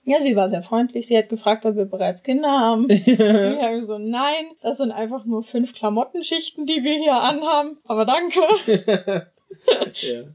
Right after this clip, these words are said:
Speaker 2: Also dann haben wir uns die halt organisiert, die Frau, ja, also zweihundert Yuan noch drauf, auf das, was wir an dem Tag schon ausgegeben hatten.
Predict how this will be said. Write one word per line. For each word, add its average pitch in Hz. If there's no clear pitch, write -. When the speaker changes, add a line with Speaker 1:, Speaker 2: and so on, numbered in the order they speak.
Speaker 2:
Also 165
dann 147
haben 180
wir 165
uns 156
die 139
halt 127
organisiert, 123
die 170
Frau, 156
ja, 135
also 123
zweihundert 123
Yuan 135
noch 123
drauf, 175
auf 160
das, 170
was 165
wir 156
an 143
dem 143
Tag 160
schon 151
ausgegeben 147
hatten. 151